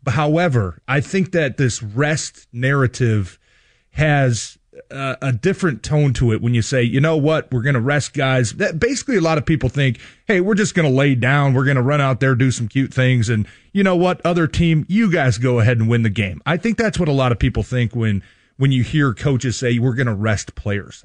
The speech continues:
I, I, I, I, however, think that with this team, you know, and, and the youth that they have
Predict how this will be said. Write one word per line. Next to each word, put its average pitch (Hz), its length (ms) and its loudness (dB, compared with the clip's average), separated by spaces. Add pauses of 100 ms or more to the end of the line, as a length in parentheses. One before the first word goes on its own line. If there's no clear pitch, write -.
I, 139 280 -2 (200)
I, 135 120 0
I, - 120 -4
I, 180 200 0
however, 131 440 2
think 131 360 0
that 120 320 0 (880)
with 165 240 2
this 208 320 -2
team, 135 560 2 (380)
you 139 100 2
know, 131 180 0
and, 135 240 0
and 135 180 2
the 120 80 2
youth 160 360 0
that 170 160 0
they 160 120 2
have 117 540 0